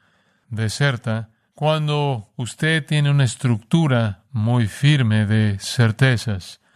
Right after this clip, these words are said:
absolutos, convicciones que lo mantienen a usted fuerte, porque vivir la vida cristiana,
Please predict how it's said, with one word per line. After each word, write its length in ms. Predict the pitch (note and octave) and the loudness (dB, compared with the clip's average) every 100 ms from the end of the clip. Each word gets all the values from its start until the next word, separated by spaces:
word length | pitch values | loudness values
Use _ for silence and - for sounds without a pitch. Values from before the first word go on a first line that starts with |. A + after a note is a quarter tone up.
| _ _ _ | _ _ _
absolutos, 1000 | A2+ G2+ B2+ B2 D#3+ D3+ B2 F#2+ - - _ _ _ _ | -8 -6 -2 0 0 0 -4 -4 -8 -20 _ _ _ _
convicciones 1200 | - A2 G#2+ G#2+ G#2+ - C3+ D3+ C#3+ G2 - - - _ _ _ _ | -10 -6 -4 -4 -6 -2 2 2 2 -2 -8 -20 -20 _ _ _ _
que 160 | - B2 | -4 0
lo 120 | A#2+ | 0
mantienen 720 | A#2+ A#2+ A2 C#3+ E3+ E3+ C#3 | 0 0 0 0 2 2 2
a 80 | A2 | 0
usted 300 | G#2 - A#2+ | -2 -2 -2
fuerte, 480 | - C#3+ C#3+ A#2+ G#2+ | 0 0 0 -2 -6
porque 260 | A2 G2+ | -6 -4
vivir 260 | A2+ A2+ F#3 | -2 0 2
la 80 | F#3 | 2
vida 200 | C3+ B2+ | 0 -2
cristiana, 680 | A2+ - B2 A#2 A#2 A2+ | -6 -4 -2 0 -2 -4